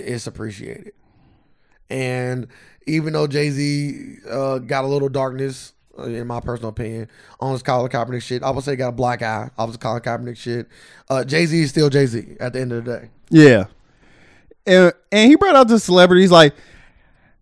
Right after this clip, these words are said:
Speaker 2: that he was sending out, like, you know, Jay-Z just, like, Jay-Z just that man now.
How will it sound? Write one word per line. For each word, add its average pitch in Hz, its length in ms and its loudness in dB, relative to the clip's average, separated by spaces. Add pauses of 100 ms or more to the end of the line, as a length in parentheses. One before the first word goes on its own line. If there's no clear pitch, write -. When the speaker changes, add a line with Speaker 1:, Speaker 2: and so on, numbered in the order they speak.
(140)
Speaker 2:
that 165 240 6
he 214 140 4
was 185 140 6
sending 180 300 2
out, 151 240 4
like, 135 300 0 (480)
you 220 100 6
know, 185 140 10
Jay-Z 143 480 4
just, 120 300 -6 (260)
like, 120 340 -4
Jay-Z 143 360 4
just 120 140 -2
that 113 140 2
man 104 280 -2
now. 95 300 -10